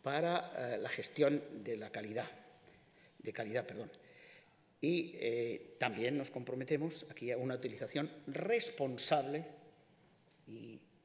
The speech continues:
la palabra responsable significa lo que significa, de todas las fórmulas de contratación, eh, temporal. Con ello lo que queremos como objetivo es asegurar una oferta de empleo pública anual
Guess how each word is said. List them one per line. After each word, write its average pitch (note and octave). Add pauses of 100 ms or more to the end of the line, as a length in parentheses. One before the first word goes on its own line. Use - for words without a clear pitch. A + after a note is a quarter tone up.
(540)
la G#2+
palabra B2
responsable A2+ (480)
significa A#2
lo A#2+
que D#3
significa, A#2+ (440)
de B2+
todas F3
las C3+
fórmulas C3+
de B2+
contratación, A#2+ (120)
eh, G#2
temporal. - (1200)
Con D3
ello F#3
lo F#3
que C#3+
queremos D#3+
como B2
objetivo C3+ (120)
es - (180)
asegurar C3+
una C3+
oferta B2+
de B2
empleo A#2
pública C3+ (640)
anual E3